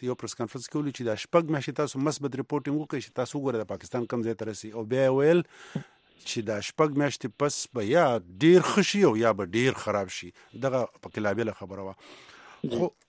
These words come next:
دا څه چې روان دي نن پکې د، دا، دا پکې هم شوي چې د، آه، ناټو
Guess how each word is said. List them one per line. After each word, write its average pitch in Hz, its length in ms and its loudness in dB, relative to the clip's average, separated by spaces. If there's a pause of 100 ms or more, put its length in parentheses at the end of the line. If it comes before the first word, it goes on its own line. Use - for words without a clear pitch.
دا 185 80 6
څه 302 180 4
چې 262 140 6
روان 220 340 8
دي 170 140 8
نن 180 240 6
پکې 156 180 0 (140)
د، 147 400 4
دا، 156 160 6
دا 143 240 4
پکې 147 160 -4
هم 170 80 2
شوي 160 260 2
چې 147 180 -4
د، 127 40 0
آه، - 1120 -6
ناټو 117 280 0